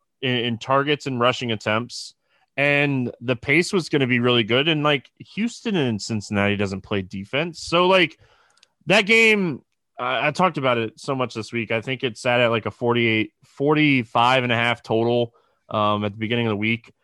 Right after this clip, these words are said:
And, like, I was telling everybody to pound anything up to forty-eight,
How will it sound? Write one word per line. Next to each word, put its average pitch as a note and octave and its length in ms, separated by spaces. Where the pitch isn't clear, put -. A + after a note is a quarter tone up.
And, B2+ 140
like, A#2+ 260
I C#3 120
was D3 180
telling D3+ 300
everybody B2+ 340
to A2+ 80
pound C3 720
anything D3 400
up C3 140
to E3 100
forty-eight, A2 720